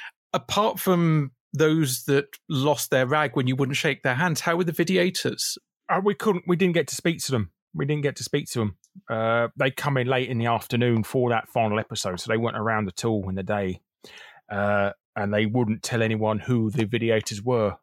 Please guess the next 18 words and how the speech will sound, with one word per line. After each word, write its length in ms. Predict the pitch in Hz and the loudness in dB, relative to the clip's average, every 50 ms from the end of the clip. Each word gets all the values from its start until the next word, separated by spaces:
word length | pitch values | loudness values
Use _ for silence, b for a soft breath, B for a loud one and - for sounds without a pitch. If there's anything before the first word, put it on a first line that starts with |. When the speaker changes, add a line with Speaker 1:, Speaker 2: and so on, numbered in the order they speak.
| _ _ | _ _
Speaker 2:
'cause 100 | - 117 | -14 -6
they 120 | 107 117 110 | -4 -2 -2
only 120 | 110 104 | -2 -2
get 200 | 104 107 104 - _ - | -2 -2 -4 -4 _ -10
two 240 | - - 127 113 113 | -6 -4 -2 0 0
in 140 | 104 101 101 | 0 0 0
each 220 | 104 107 - - | -2 -2 -4 -4
day 240 | - 120 107 104 101 | -2 -2 -2 -2 -2
and 100 | 95 90 | -4 -6
that, 80 | 95 95 | -6 -6
and 80 | - 113 | -6 -6
they 120 | 107 104 | -4 -4
had 200 | 107 107 104 123 | -4 -4 -4 -4
that 160 | 113 - - | -4 -4 -2
Metro 480 | 123 117 - - - - 120 110 110 110 | -2 -4 -4 -4 -4 -2 0 0 2 2
and 180 | 110 110 110 | 0 0 0
Martin 400 | 117 117 117 107 - - 123 117 | 0 0 -2 -2 -4 -6 -8 -6
Mathers. 420 | 110 113 113 110 104 101 - - | -4 -4 -2 -2 -2 -2 -2 -6